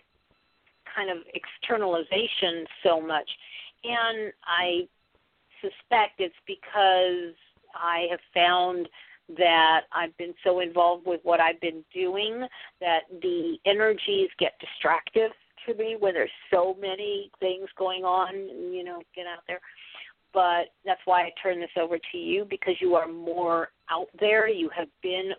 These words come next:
more out there, and in a group of, of, uh, pagan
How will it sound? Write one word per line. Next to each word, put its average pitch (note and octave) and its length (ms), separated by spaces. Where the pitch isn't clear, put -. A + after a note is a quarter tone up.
more G3 380
out F#3+ 300
there, G3+ 260
and F3+ 100
in F3+ 120
a F3 100
group G#3+ 380
of, F#3 120
of, D#3+ 480
uh, - 380
pagan G#3 640